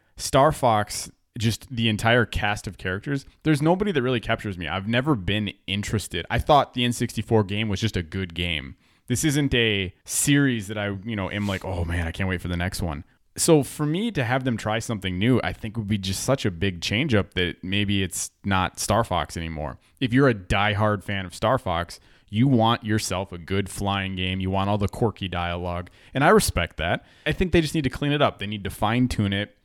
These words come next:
Maybe actually have a development cycle where it's like, you know, a three-year development cycle where it's clean the entire time.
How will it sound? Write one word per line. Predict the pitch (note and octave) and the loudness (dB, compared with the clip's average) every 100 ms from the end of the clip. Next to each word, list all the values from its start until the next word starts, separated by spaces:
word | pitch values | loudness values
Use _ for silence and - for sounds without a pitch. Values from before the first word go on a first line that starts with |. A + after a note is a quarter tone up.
| _ _ _ - | _ _ _ -2
Maybe | A#2 C#3 C3+ | 0 2 2
actually | A2+ A2+ - B2+ | 2 -2 0 -2
have | G#2 A2 | 0 0
a | G2 | 0
development | F#2+ F2+ G#2 G#2 F#2 F2 | -4 -2 0 0 -4 -4
cycle | G2 F#2 G2 F#2 | -4 -4 0 0
where | F2+ F2+ F2+ | 0 0 -2
it's | - | -4
like, | F2+ | -8
you | F2+ F2+ | -4 -4
know, | E2+ | -4
a | E2 | -4
three-year | E2+ - F2+ F#2+ G2+ G2 G2+ G2+ | -4 -4 -2 -2 -2 -4 -4 -4
development | F#2+ F#2 F#2 E2+ F#2 | -4 -2 0 0 -4
cycle | F2 F2+ F#2+ | -6 -6 -4
where | F#2 | -4
it's | E2 - | -4 -6
clean | - - G#2+ A2 | -10 -4 0 2
the | G#2+ F2+ | 2 0
entire | F2 G2 G#2+ | 0 -2 -2
time. | A2 F#2+ F#2+ G2+ | -2 -4 -4 -6